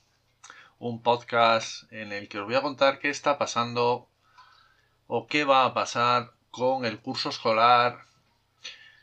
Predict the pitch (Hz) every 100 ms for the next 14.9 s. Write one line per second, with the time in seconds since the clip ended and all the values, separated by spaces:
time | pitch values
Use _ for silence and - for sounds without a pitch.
0 | _ - 120 117 120 143 131 120 120 131
1 | 147 139 120 117 127 113 170 190 101 -
2 | _ _ _ _ _ _ _ _ - 127
3 | 160 196 123 113 - 127 123 120 - 127
4 | 135 147 160 185 190 185 - 185 185 190
5 | 180 190 - 160 143 - 127 107 - 113
6 | 113 110 123 117 139 151 190 208 214 214
7 | - 117 117 107 107 110 - 107 104 110
8 | 113 107 101 101 - 131 120 117 107 113
9 | 113 113 123 165 170 185 180 127 127 123
10 | 131 143 160 160 175 - 104 107 113 110
11 | 113 104 107 120 127 160 160 160 160 117
12 | 110 110 110 117 135 - 147 139 139 127
13 | 127 127 127 123 127 117 - 113 113 117
14 | 120 117 104 95 - 87 110 -